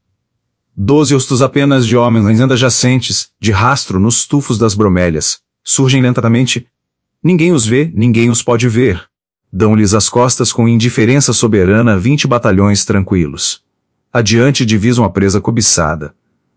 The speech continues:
Como um animal fantástico, prestes a um bote repentino, o canhão Whitworth, matadeira, empina-se no reparo sólido.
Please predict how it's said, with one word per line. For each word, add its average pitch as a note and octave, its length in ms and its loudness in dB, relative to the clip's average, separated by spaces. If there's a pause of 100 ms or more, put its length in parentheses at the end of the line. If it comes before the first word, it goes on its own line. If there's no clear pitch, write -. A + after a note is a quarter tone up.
(160)
Como D3+ 200 2
um C#3 80 4
animal B2+ 320 2
fantástico, A2 720 -2 (100)
prestes C#3+ 380 0
a C#3 40 2
um B2 60 2
bote A#2+ 240 0
repentino, A2+ 680 0 (200)
o C3 80 -2
canhão C3 360 2
Whitworth, G2 640 0
matadeira, G2+ 720 0 (300)
empina-se C#3 580 0
no B2 80 2
reparo A#2+ 480 0
sólido. F#2 500 -2